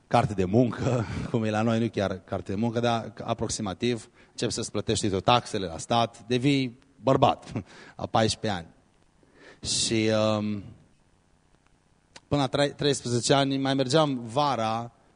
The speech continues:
la cules de mure sau ce mai culegeam, uh, ce puteam, zmeu, rămure, mergeam și țin minte că după găleată, câte găleți aduceam, atât ne dădea tot câte un dolar sau doi la fiecare găleată. Am muncit destul de greu.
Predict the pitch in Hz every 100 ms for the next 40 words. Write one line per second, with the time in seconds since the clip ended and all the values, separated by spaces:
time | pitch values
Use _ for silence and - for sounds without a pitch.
0 | _ 117 117 123 131 123 104 117 113 113
1 | 110 107 101 117 147 107 90 - 95 -
2 | 107 - 110 110 101 101 110 104 - -
3 | - - 107 110 110 107 104 98 _ _
4 | _ _ _ _ 156 139 143 165 139 95
5 | 87 135 156 120 107 123 143 143 135 127
6 | 127 143 135 120 113 - - 143 131 120
7 | - 123 113 - - - - _ 120 117
8 | 123 117 135 160 117 107 - 139 127 127
9 | 131 127 123 123 135 131 127 - 117 120
10 | 120 127 117 127 120 123 117 113 117 123
11 | - 117 120 120 104 123 123 120 110 127
12 | 117 - 104 147 233 220 165 208 175 147
13 | 143 127